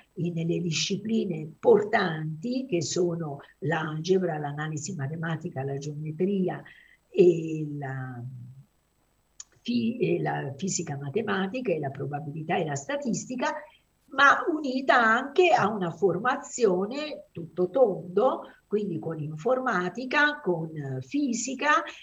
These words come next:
e naturalmente la lingua delle scienze, che oggi è l'inglese.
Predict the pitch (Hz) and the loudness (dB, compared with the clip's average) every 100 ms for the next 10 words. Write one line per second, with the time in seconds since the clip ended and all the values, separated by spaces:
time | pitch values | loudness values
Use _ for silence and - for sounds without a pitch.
0 | - 320 240 139 156 160 190 277 269 165 | -6 4 6 4 -4 -4 -2 -2 -2 -2
1 | 156 175 233 269 285 156 147 175 175 165 | -4 -2 0 4 4 2 0 -2 -2 -2
2 | 139 - 156 143 175 208 - 131 139 - | -2 -4 -6 -2 0 0 -2 -4 -6 -6
3 | - - - - - - 127 127 143 143 | -4 -2 -4 -14 2 6 6 4 -6 -2
4 | 185 196 - 156 - - 160 170 - 117 | 2 2 0 -4 -4 -4 -4 -4 -6 -10
5 | 113 - 117 | -12 -16 -18